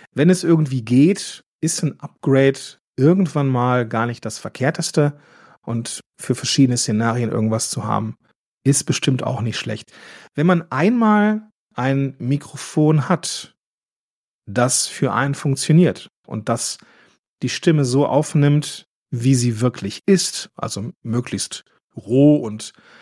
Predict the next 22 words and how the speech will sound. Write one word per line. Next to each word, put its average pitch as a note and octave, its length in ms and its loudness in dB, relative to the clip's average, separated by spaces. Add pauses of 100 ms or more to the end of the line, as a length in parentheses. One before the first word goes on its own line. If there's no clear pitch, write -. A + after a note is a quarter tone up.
(260)
möglichst A#2 640 -2
natürlich, F#3 760 2 (560)
dann C3+ 640 -2 (460)
muss D3 280 0
man E3+ 140 4
ja D#3+ 140 4
auch - 180 -4
gar C#3+ 180 -2
nicht D#3+ 160 -2
mehr D#3 160 4
wechseln. - 420 -6 (500)
Also C3 340 -2 (360)
ich - 160 -10
hab D3 120 0
jetzt C#3+ 160 -2
hier C#3+ 180 2
das B2 260 -2
Shure C3+ 280 0
S - 180 -4
M A2+ 140 -4
sieben A2+ 320 -2
B, C3+ 300 4